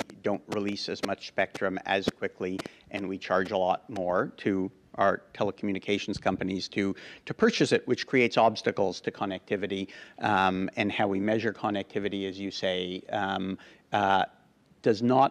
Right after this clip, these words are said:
always coincide with what is meaningful for someone on the ground. Um, and, uh, I think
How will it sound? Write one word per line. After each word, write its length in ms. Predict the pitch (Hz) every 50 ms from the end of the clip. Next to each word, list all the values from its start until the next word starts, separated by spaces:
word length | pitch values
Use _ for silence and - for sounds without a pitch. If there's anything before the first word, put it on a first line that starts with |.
| -
always 420 | - 123 123 123 120 120 117 101 -
coincide 720 | - - 117 113 104 98 - - 107 107 104 101 98 98 95 -
with 260 | - 110 101 98 - - - _ -
what 180 | - 123 104 98
is 120 | 95 92
meaningful 580 | 104 104 104 104 104 104 98 - - 90 90 95
for 220 | - - 95 92
someone 380 | 90 - - 92 95 95 90 87 90 - - -
on 100 | 95 92
the 80 | 90 90
ground. 340 | 82 90 85 82 78 85 - - - - - - - -
Um, 360 | - 98 95 90 92 90 87 - - -
and, 400 | 107 95 90 90 90 87 85 -
uh, 320 | - - 92 90 90 87 - - 110
I 40 | 95
think 180 | - 104 95